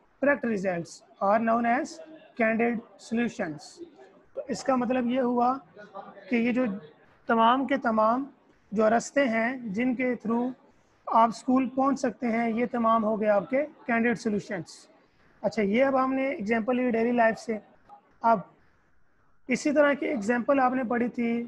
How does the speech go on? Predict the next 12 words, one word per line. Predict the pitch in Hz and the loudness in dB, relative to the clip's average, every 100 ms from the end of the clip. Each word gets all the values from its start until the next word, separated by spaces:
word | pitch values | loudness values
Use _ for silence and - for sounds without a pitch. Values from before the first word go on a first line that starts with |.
| - - | -10 -10
पिछला | - 269 | -4 -2
जो | 254 | 0
हमारा | 247 233 226 | 2 4 4
lecture | 208 - 247 | 2 0 0
था | 233 220 220 - - 269 | 2 2 0 -8 -12 -8
उसमें | - 247 | -4 -2
हमने | 240 233 | 0 -2
problem | 220 226 226 240 | 2 2 2 0
number | 226 220 | 0 0
one | 208 247 240 | 2 0 0
देखी | 220 233 | -2 -4
थी, | 220 220 | -6 -6